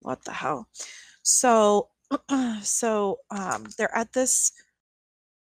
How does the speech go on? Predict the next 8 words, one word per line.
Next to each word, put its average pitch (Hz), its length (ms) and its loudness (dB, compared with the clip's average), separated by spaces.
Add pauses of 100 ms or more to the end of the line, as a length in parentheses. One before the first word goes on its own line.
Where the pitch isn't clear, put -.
(240)
pre-, 247 380 -4
di-, - 160 -6 (260)
pre-concert 247 760 -2
dinner 185 280 0
in 190 160 -6
Nashville, 175 380 -4
Tennessee 196 380 -4
for 180 400 0